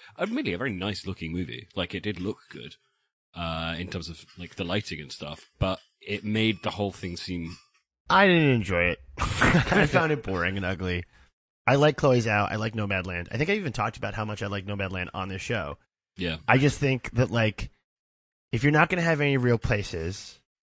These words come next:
Speaker 2: and you're not gonna have any real people, like, you don't have anything.
Speaker 1: No, you don't. You, you, you, uh, yeah, there were, it felt like very much like there were no stakes during the whole thing.
Speaker 2: No. I mean, I don't know.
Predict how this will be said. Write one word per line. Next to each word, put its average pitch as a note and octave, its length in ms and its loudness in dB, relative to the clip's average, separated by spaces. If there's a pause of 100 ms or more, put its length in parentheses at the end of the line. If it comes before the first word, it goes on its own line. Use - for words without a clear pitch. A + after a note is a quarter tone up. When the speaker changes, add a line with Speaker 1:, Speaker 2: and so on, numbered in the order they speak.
Speaker 2:
and A2 120 2
you're A2+ 140 2
not A#2 160 4
gonna C#3 140 2
have C3 180 4
any A#2+ 140 2
real G#2+ 180 2
people, E2+ 640 -2 (840)
like, G2 300 0
you B2 80 6
don't A#2 100 6
have A#2+ 120 6
anything. C3 320 2 (800)
Speaker 1:
No, A2+ 180 2
you F#2+ 160 -4
don't. G#2 240 4
You, F#2+ 140 -2
you, F#2+ 300 0
you, F#2+ 420 0
uh, F#2+ 220 -2 (540)
yeah, - 220 4
there C3+ 140 2
were, C3+ 100 2 (100)
it D3+ 120 -2
felt D#3+ 160 2
like C#3 100 -2
very A#2+ 320 4
much A2 180 0
like G2+ 120 -2
there G#2 120 0
were G2 100 0
no G2+ 260 -2
stakes - 420 -4
during G2 160 -2
the F#2+ 80 -4
whole G2 160 -4
thing. G#2 460 -2
Speaker 2:
No. G#3 280 -8 (400)
I G#2+ 60 -10
mean, A#2 120 -6
I C3+ 100 -2
don't C#3+ 160 2
know. C#3 420 2